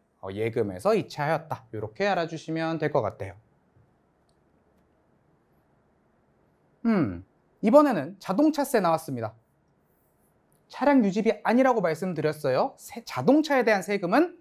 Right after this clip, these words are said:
세금과 공과 처리를 해야 된다 말씀드렸습니다. 그래서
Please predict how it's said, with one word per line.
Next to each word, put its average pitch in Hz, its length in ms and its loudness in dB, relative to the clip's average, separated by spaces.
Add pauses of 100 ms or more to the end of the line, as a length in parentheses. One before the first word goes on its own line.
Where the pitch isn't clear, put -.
(120)
세금과 254 440 -2
공과 110 300 -8 (260)
처리를 139 320 -6
해야 160 120 0
된다 123 240 -4
말씀드렸습니다. 113 880 -8
그래서 180 420 0